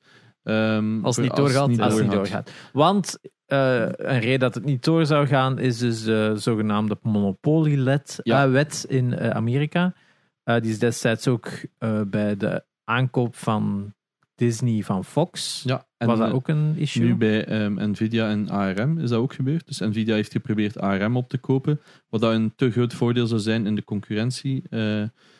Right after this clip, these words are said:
Speaker 1: dus dat is, ehm, denied geweest door de
Speaker 3: Ah.
Speaker 1: waakhondcommissie nog een paar maanden geleden nog maar.
Speaker 3: Ja, want ze
Speaker 2: Oh,
Speaker 3: zijn er
Speaker 2: shit.
Speaker 3: wel strenger in geworden,
Speaker 1: Ja.
Speaker 3: want de Disney Fox deal was eigenlijk een,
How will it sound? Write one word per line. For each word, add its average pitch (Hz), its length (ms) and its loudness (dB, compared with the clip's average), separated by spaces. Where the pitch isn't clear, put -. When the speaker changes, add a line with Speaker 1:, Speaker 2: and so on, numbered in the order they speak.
Speaker 1:
dus 117 140 0
dat 117 120 2
is, 117 220 0
ehm, 107 680 0
denied 135 380 0
geweest 101 460 -2
door 104 160 0
de 101 180 0
Speaker 3:
Ah. 104 60 -4
Speaker 1:
waakhondcommissie 107 800 0
nog 104 120 0
een 110 200 -2
paar 123 180 0
maanden 135 200 0
geleden 135 200 -2
nog 143 80 0
maar. 165 240 -2
Speaker 3:
Ja, 160 180 4
want 160 180 2
ze - 80 0
Speaker 2:
Oh, 151 60 4
Speaker 3:
zijn 165 120 4
er 156 60 4
Speaker 2:
shit. 139 80 4
Speaker 3:
wel 170 140 4
strenger 190 600 0
in 139 200 2
geworden, 123 320 4
Speaker 1:
Ja. 123 60 4
Speaker 3:
want 123 380 0
de 123 200 2
Disney 139 360 2
Fox 156 460 0
deal 151 260 2
was 147 240 0
eigenlijk 151 400 2
een, 135 240 0